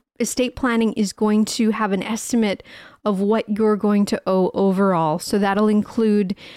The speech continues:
yeah, taxes. It'll include probate fees. It'll include lawyer fees, accountant fees, things like that. And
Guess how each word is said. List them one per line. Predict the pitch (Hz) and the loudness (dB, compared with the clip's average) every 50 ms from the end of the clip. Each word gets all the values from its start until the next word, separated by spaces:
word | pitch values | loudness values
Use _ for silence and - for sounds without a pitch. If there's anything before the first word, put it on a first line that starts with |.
| - - - _ _ | -20 -20 -20 _ _
yeah, | - 202 170 160 - | -4 -4 -4 -4 -6
taxes. | - - - 226 226 226 - - - - 247 240 233 214 202 - | -10 -8 -6 -4 -4 -4 -6 -6 -2 0 2 2 2 0 -2 -2
It'll | - 214 214 208 202 | -2 0 2 2 4
include | 202 202 196 196 185 - - - - 202 214 214 208 202 202 190 175 - | 4 2 2 0 -2 -4 -14 -10 -4 0 0 2 2 2 2 0 -2 -10
probate | - - 233 226 220 240 - - - | -6 -2 -2 0 0 0 -2 -4 -6
fees. | - - 233 226 226 233 226 220 - - | -2 0 0 2 2 2 0 0 -4 -4
It'll | - 208 202 196 190 | -2 0 2 2 2
include | 190 185 180 - - 208 190 180 175 170 | 0 -2 -4 -2 0 0 2 2 2 0
lawyer | 190 214 247 262 254 254 247 | 0 0 2 2 2 2 0
fees, | 220 - - 247 233 226 226 226 208 - | -2 -4 -4 -2 0 0 0 0 0 -4
accountant | - - - - 208 208 208 - 247 202 - | -8 -12 -6 -4 -2 -2 0 0 -2 -4 -4
fees, | - - 220 202 196 185 | -4 -4 -2 -2 -2 -4
things | - _ - 214 208 208 - | -4 _ -2 -2 -2 0 0
like | 214 196 202 190 - | 0 0 -2 -2 -2
that. | - 202 202 240 294 - - - - - - - - - _ _ | -4 -2 0 0 -2 -4 -6 -18 -18 -16 -16 -18 -20 -20 _ _
And | - 220 208 202 196 190 185 | -2 0 2 2 2 2 0